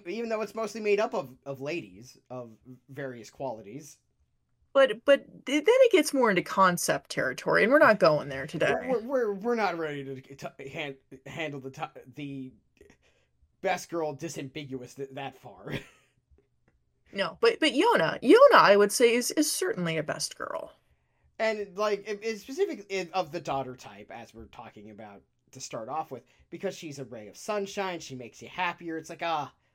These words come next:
Speaker 1: there she is." You know.
Speaker 2: And another important distinction is that you have to be willing to kill for them.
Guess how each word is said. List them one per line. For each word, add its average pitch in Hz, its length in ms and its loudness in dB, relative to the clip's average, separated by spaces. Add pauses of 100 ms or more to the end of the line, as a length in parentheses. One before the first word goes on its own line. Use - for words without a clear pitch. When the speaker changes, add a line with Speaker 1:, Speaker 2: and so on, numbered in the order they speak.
(160)
Speaker 1:
there 175 220 -2
she 165 240 -8
is." 139 420 -6 (1200)
You 190 80 -6
know. 147 260 -4
Speaker 2:
And 262 360 -4 (760)
another 247 520 4
important 226 480 0
distinction 170 640 2
is 175 360 6
that 160 340 0
you 202 420 2
have 196 300 2
to 202 80 -2
be 185 140 0
willing 160 360 2
to - 80 -6
kill - 260 -2
for - 140 -6
them. - 280 -8